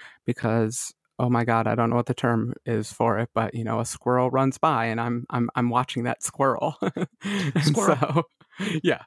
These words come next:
Speaker 1: my ideal situation is a matte black room <laughs> with no lights and just a computer monitor. <laughs> That would be ideal.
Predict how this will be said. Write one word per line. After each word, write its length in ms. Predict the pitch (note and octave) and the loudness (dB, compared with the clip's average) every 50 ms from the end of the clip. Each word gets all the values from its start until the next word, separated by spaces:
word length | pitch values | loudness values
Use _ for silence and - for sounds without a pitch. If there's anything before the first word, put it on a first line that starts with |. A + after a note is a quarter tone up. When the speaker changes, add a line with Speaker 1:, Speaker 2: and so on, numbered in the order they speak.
| _ - D3+ C#3+ B2+ | _ -14 -12 -10 -4
Speaker 1:
my 240 | - D3 C#3+ C#3+ D3 | 0 2 2 4 4
ideal 320 | C#3 C#3 C3+ D3 D3 D3 C#3+ | 2 2 2 2 2 2 0
situation 640 | - - C#3 - C#3+ B2+ B2 B2 A#2+ - A2+ A2+ A2 | -2 -4 -4 -2 0 0 0 0 0 -2 -4 -4 -4
is 160 | A2 G#2+ - | -4 -4 -4
a 60 | A2+ | -4
matte 280 | A2 G#2+ A2 A#2 - - _ | -2 0 -2 -2 -2 -4 _
black 320 | C3+ A#2+ A2+ A2+ - - | 0 0 0 0 0 0
room 340 | B2 A#2 A#2 A#2 C3+ D3 D3 - - G3+ | 2 2 4 4 4 2 2 2 2 0
<laughs> 160 | E3+ C3+ - | 0 2 2
with 240 | E3 D#3 C#3+ - D3+ | 0 0 0 -2 0
no 220 | C3+ C#3 C3+ C3 | 0 2 2 2
lights 460 | B2 C3+ B2 C3+ D3 C#3 - - - | 2 2 2 2 2 0 -2 -2 0
and 180 | F3 D#3+ D#3+ D3+ | 2 2 2 2
just 260 | - F3 - - - | 0 -2 -2 -2 -4
a 40 | D#3+ | -4
computer 480 | - - E3 - - D3 C#3+ D3 D3 C#3 | -2 -2 -2 0 0 2 2 2 2 2
monitor. 560 | C#3+ C#3 C3+ C#3 C#3+ C#3 D3 D3 - F3 - - | 2 2 2 0 -2 -2 -2 -2 -2 -2 -2 -2
<laughs> 40 | - F3 - - - - E3+ - - F3 G3 G3+ E3+ C#3 B2+ - | -4 -2 -2 -4 -4 -4 -4 -6 -6 -4 -2 -2 0 -2 -4 0
That 200 | - C3+ A#2 G#2 | 2 2 4 4
would 120 | - A#2+ C3+ | 2 0 0
be 120 | - - | -2 -2
ideal. 420 | G#1+ G#1 - - - - - - | 0 0 0 0 -2 -2 -2 -2